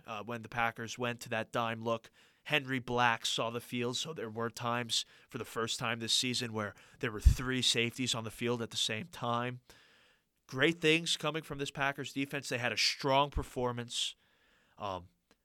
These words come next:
ultimately, they did come to play. They showed everyone what they can be like when they're firing on all cylinders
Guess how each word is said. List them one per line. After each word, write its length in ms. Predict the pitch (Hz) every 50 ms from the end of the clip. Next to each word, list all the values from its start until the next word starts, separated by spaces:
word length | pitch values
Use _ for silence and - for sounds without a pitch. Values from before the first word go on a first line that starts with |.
| _ _ -
ultimately, 600 | 147 156 156 - 151 143 147 - 139 151 147 151
they 180 | 139 135 135 127
did 340 | 120 - 151 151 139 -
come 240 | - 135 143 147 147
to 100 | 135 143
play. 520 | - - - 143 139 135 135 135 135 127 -
They 100 | - 120
showed 280 | 113 - - 123 120 - - _ _ -
everyone 680 | 170 156 147 170 170 165 156 147 127 110 104 107 113 - _ _ _ _ _ -
what 240 | 135 139 131 -
they 140 | - 135 135
can 160 | - - 131
be 180 | 117 110 120 120
like 380 | 135 135 135 139 143 139 - 123
when 100 | 120 117
they're 140 | 117 107
firing 500 | - - - 131 120 123 123 120 123 120
on 140 | 123 123 120
all 140 | 117 117 117
cylinders 640 | - - - 120 120 120 120 123 120 120 120 - -